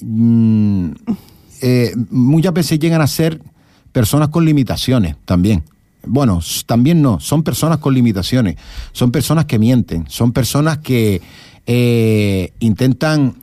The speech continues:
eh, disfrazar algo que no es cierto. Te lo digo porque yo cuando estaba dando clase, muchas, muchas de esas personas le-, les mandaba una tarea para traerla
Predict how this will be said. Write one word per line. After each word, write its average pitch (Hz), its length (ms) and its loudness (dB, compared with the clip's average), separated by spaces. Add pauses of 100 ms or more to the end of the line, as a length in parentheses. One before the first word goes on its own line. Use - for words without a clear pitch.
eh, 113 280 0
disfrazar 123 920 -2
algo 131 400 0
que 120 180 0
no 117 360 4
es 110 180 2
cierto. 160 540 -2 (560)
Te 120 100 -2
lo 113 140 2
digo 147 240 2
porque 131 340 0
yo 139 160 2
cuando 110 280 -2
estaba 127 280 0
dando 143 300 0
clase, 143 400 0 (440)
muchas, 135 440 0
muchas 135 360 2
de 139 60 0
esas 139 160 -2
personas 139 560 0 (1000)
le-, 95 540 0
les 95 220 0
mandaba 95 540 2 (100)
una 120 340 2
tarea 113 560 0 (420)
para 107 360 2
traerla 107 640 0